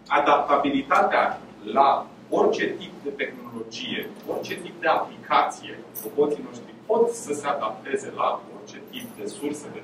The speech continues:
date și, uh, scalabilitatea, să poți să începi de undeva, să vezi cum funcționează un robot și apoi să îți dorești mai mult și să consumi mai mult. Conformitate,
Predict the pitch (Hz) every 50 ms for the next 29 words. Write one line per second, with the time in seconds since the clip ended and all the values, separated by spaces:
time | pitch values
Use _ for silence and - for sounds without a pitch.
0 | - - - - - - - - - - - - - - - - - - - -
1 | - - - - - 349 339 - - - - - 139 139 139 135 131 127 127 123
2 | 127 123 123 123 120 120 - - - - - - - - - 165 - - - -
3 | - 131 - - 117 - - - - - - - - 123 - - - - - -
4 | - - - 175 190 190 - - 156 131 - 151 165 - - 147 139 139 131 123
5 | 120 - - - - - - 139 139 139 - - - - - - - - 123 127
6 | 131 123 - 123 - - - - - 196 202 202 - - 170 - - - 170 180
7 | 180 185 185 - - - - 160 165 175 170 - - - - - - 117 120 127
8 | 156 175 - - - - - 123 120 123 - 165 185 190 - - - - - -
9 | - - - 156 151 - - 143 143 - - - 165 156 151 147 139 135 123 -
10 | - - - - - - - - - - - - - - - - - - - -
11 | - - - - - - 180 175 - 170 170 - - - 147 - - - - -
12 | -